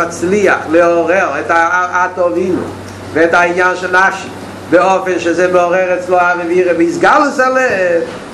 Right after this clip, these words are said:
נקרא ראוסא דליבא בזייר. אז הזייר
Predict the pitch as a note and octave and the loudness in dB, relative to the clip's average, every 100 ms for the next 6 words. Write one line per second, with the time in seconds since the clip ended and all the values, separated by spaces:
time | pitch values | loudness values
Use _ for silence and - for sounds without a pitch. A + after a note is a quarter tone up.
0 | - A#2 G#3+ A#3+ G3+ G3 D#3 C#3+ G3+ A3 | -10 0 0 0 2 2 2 0 0 0
1 | G3 D#3+ C#3+ D#3+ G#3+ F#3 C#3+ B2+ A#2 A#2+ | -2 0 0 0 0 -2 -2 -4 0 0
2 | B2 B2+ - - - - - E3+ A3+ A3+ | 0 -2 -4 -10 -14 -16 -2 2 4 2
3 | G3+ F3 F3+ A3 | 0 0 0 0